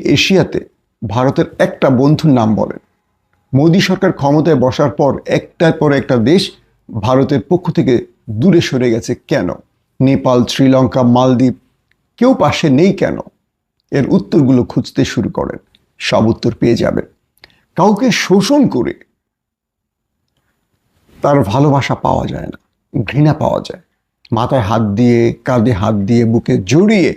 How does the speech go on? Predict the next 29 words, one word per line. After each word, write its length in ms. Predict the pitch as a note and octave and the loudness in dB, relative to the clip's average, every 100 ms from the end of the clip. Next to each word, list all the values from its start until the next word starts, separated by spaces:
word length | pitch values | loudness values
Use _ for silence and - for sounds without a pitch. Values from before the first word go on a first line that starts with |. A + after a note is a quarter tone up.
| - _ _ _ _ _ _ | -8 _ _ _ _ _ _
তার 140 | A#2+ B2 | -4 -4
কাছ 100 | C3+ - | -6 -4
থেকে 140 | E3+ D#3+ - | -2 -2 -2
সব 100 | - G#2 | -2 -2
আদায় 200 | A2 - | -4 -4
করা 180 | - D#2+ - | -4 -4 -6
যায়। 140 | - - _ _ _ _ - _ - - | -12 -18 _ _ _ _ -20 _ -6 -2
শেখ 200 | F3 F#3+ | 2 2
হাসিনা 300 | A3 A3 A3+ | 2 2 0
আপনার 200 | G3+ F#3 C#3 | 2 2 2
ভৃত্য 220 | B2+ D3+ - F3 | 0 0 0 0
ছিল, 160 | - A#2 - - D3+ | 0 -2 -4 -4 0
কাজের 260 | E3 F3+ F3+ | 2 4 2
লোক 100 | C#3+ - | 0 -2
ছিল, 160 | - A#2 - _ _ - | -6 -6 -8 _ _ -8
ঘরের 300 | G#2+ C3+ F3 F3+ - _ _ | -2 0 0 -2 -12 _ _
সার্ভেন্ট 680 | - - D#3+ D#3 G#3 G#3 - | -8 -2 0 2 2 2 -2
ছিল। 200 | - - - _ _ _ _ _ _ | -6 -10 -16 _ _ _ _ _ _
আমরা 300 | C3+ C#3+ E3 | 0 2 2
তো 160 | F#3+ G3 | 2 2
নই। 180 | C3+ F#2+ - _ _ _ - | 2 -2 -8 _ _ _ -6
শেখ 320 | - F#3+ G3+ | 0 2 2
হাসিনা 300 | G#3 G#3+ A3 | 0 2 2
আপনাকে 440 | F#3 G3 D3+ G#3+ | 2 0 0 2
যেই 180 | D#3 F3+ | 2 2
ব্ল্যাঙ্ক 420 | C3+ B2+ D#3+ F#3 | 2 2 2 2
চেক 240 | F#3+ F#3 C3+ | 2 0 2
দিয়েছে, 480 | F3 G3 F3 A#2 F2 _ _ _ _ _ _ - | 2 0 0 -4 -6 _ _ _ _ _ _ -2
এটা 400 | E3 G3+ A#3 | 2 2 2